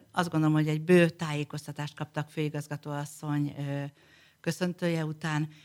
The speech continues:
illetve megismerkedhettek a fiatalok a leendő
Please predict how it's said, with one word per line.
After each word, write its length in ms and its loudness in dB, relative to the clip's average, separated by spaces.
illetve 400 -6
megismerkedhettek 1120 -8
a 300 -10
fiatalok 520 -10
a 240 -12
leendő 360 -6